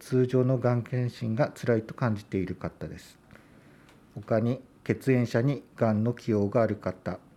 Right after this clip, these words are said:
長年喫煙してきた方、およびそのご家族、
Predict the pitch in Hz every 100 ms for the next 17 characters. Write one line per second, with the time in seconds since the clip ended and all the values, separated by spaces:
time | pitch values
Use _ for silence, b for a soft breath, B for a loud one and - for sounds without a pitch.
0 | - - - - - 180 107 110 113 113
1 | 107 - - 127 113 107 - 98 - 143
2 | 131 107 - 92 - - B B B B
3 | B B B - 113 101 98 107 104 92
4 | 104 - 110 90 - -